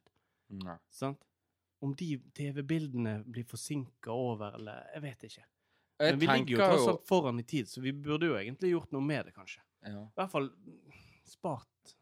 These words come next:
Speaker 2: jeg vet ikke.
Speaker 1: Jeg tenker også at amerikanerne, eh, som får høre dette her faktisk før alle andre lytterne våre kan advare oss om dette blir en bra podcast når det
Speaker 2: Ja,
Speaker 1: kommer ut.
Speaker 2: men ligger ikke de etter oss i tid, da?
Speaker 1: Nei. Der er jo klokken, eh,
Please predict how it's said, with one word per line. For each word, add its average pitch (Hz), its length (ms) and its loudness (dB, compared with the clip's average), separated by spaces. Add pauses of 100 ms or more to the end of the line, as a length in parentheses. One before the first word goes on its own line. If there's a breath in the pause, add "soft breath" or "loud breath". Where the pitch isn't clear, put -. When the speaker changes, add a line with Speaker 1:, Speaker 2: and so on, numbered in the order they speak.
Speaker 2:
jeg 160 100 -10
vet 147 100 -8
ikke. 147 220 -4
Speaker 1:
Jeg 147 140 0
tenker 107 260 -2
også 185 300 0
at 120 100 -2
amerikanerne, 117 880 -2 (220)
eh, 104 300 -6
som 110 180 -6
får 107 200 -12
høre 113 340 2
dette 104 240 -2
her 110 220 0
faktisk - 560 -8
før 104 360 -2
alle 98 220 0
andre 101 480 -4 (160)
lytterne 104 500 -8
våre 95 200 -6
kan 101 220 -10
advare 92 680 0 (240)
oss - 280 -8 (100)
om 92 300 -10 (500)
dette 95 220 -8
blir 101 100 -2
en 90 80 -8
bra 95 200 -4
podcast - 560 -8
når - 120 4
det 135 40 2
Speaker 2:
Ja, 151 160 6
Speaker 1:
kommer 151 200 2
ut. - 80 -6
Speaker 2:
men 160 120 2
ligger 180 200 4
ikke 143 160 -6
de 170 160 -4
etter 131 340 -4
oss 117 180 -6
i 104 40 -12
tid, 131 240 -8
da? 107 100 -16 (260)
Speaker 1:
Nei. 113 260 -6 (840 soft breath)
Der 139 200 6
er 120 120 4
jo 156 120 2
klokken, 135 540 0
eh, 113 280 -2